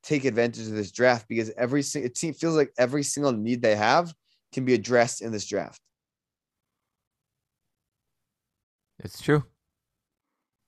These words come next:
Speaker 1: Like, the one need the Bears usually have is quarterback, and this is the one time where it feels like the Bears finally have their quarterback that they don't need to worry about this, this draft. I'm not gonna speak into the future. Who knows what's gonna happen? But is when there is a bad quarterback draft.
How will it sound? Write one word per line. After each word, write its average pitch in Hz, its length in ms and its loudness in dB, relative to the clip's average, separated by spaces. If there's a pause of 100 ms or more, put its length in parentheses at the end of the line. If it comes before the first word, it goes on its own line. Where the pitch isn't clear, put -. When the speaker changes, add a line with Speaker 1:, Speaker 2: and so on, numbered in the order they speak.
(400)
Speaker 1:
Like, 127 180 0
the 120 80 4
one 139 300 4
need 143 180 2
the 120 60 0
Bears 120 300 2
usually 120 220 -2
have 104 120 2
is 104 60 -8
quarterback, 143 640 0 (340)
and 117 100 -4
this 131 200 -2
is 117 180 -4
the 110 320 -8 (180)
one 143 220 4
time 139 240 2
where 123 100 4
it 113 60 2
feels 123 240 -2
like 117 100 -6
the 113 80 -2
Bears 113 220 2
finally 113 380 0
have 107 220 0
their 107 100 -2
quarterback 104 500 2
that 104 120 -8
they 104 120 2
don't 107 160 0
need 104 160 -6
to 101 80 -8
worry 90 240 0
about 110 260 2
this, 104 220 -2 (420)
this 120 180 0
draft. 127 320 4
I'm 113 80 -6
not 110 140 0
gonna 107 160 -4
speak - 340 -8
into 104 260 -4
the 95 100 -4
future. 104 440 -2
Who 104 120 -4
knows 101 200 0
what's 92 140 -10
gonna 95 160 -2
happen? 135 480 0 (580)
But 123 260 4 (360)
is 123 160 2
when 127 260 4
there 123 160 6
is 117 120 0
a 113 40 2
bad 117 360 2
quarterback 98 440 -2
draft. 73 400 -8